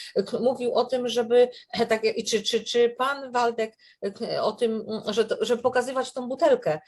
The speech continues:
E, do mamy mojej przyjechała ostatnio jej chrześnica, e, i siedziały w kuchni, rozmawiały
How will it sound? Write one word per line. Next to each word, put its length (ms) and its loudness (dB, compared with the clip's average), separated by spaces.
E, 260 4
do 120 -4
mamy 300 -4
mojej 340 -4
przyjechała 560 -4
ostatnio 540 -6
jej 200 -2
chrześnica, 760 -4
e, 180 2
i 220 -4
siedziały 400 -2
w 80 -12
kuchni, 600 -2
rozmawiały 760 -2